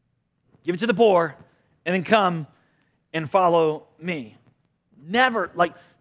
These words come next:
Jesus never did that. That was the only time in all scriptures that Jesus give that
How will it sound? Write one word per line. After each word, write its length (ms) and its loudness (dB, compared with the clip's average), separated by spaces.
Jesus 480 -2
never 400 0
did 260 2
that. 160 2
That 120 4
was 80 0
the 120 -6
only 280 2
time 320 4
in 60 -2
all 140 2
scriptures 440 -2
that 100 -4
Jesus 400 -4
give 340 2
that 300 4